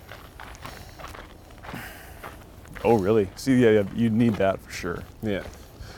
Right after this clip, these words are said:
Speaker 2: 'Cause I know the camera's good. It's not a pro model or anything, but the camera's pretty good for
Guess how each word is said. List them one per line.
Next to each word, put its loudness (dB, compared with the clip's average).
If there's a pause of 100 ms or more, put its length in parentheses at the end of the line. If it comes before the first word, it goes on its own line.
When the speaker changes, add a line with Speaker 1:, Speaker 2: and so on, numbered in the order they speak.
(160)
Speaker 2:
'Cause 4
I 6
know 8
the 10
camera's 4
good. 4
It's -2
not 6
a -2
pro 2
model 2
or 0
anything, 0
but -4
the -6
camera's -2
pretty 0
good 0
for -2